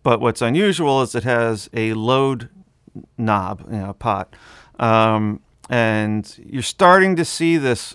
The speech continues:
um, on some gear. Uh, the company Cloud, uh, just put out,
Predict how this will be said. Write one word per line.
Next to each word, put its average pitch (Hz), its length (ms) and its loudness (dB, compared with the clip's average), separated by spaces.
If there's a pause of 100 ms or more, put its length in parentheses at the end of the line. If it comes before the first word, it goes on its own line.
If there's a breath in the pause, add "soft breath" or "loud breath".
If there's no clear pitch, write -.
(100)
um, 113 600 0
on 113 200 -2
some 143 500 -2
gear. 120 720 -4
Uh, 110 400 -2 (580 soft breath)
the - 80 -10
company 151 400 0
Cloud, 131 720 2 (180)
uh, 107 720 0
just - 300 -8
put 123 160 -4
out, 110 400 0